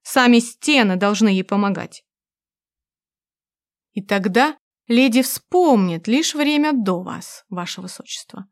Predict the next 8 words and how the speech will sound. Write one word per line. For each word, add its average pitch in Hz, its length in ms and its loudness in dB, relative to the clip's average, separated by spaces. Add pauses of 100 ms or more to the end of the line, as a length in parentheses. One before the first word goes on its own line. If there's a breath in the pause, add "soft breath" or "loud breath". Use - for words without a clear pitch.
(160)
если 180 260 -10
вообще 214 360 -4
вспомнит". - 560 -18 (1160)
Продолжают 208 680 -2
спорить 226 460 -4
с - 40 -20
драконом 214 640 0
лекари. 202 600 -6